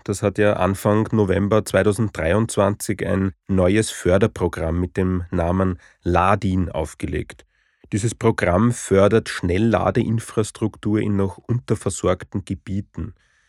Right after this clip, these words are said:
Werden wir deshalb jetzt demnächst in jedem Ort in Salzburg einen Ladepunkt vorfinden oder geht's da auch um Einkaufszentrum, Autoraststätten und sonstige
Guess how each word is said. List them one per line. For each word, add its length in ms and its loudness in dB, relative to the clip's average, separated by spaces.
Werden 320 2
wir 120 4
deshalb 360 2
jetzt 340 0
demnächst 460 0
in 320 2
jedem 340 2
Ort 280 0
in 80 2
Salzburg 560 -4
einen 320 0
Ladepunkt 680 -2
vorfinden 720 0
oder 200 -2
geht's 240 -6
da 100 0
auch 160 -2
um 240 -2
Einkaufszentrum, 1000 -4
Autoraststätten 1120 -2
und 220 -6
sonstige 640 -8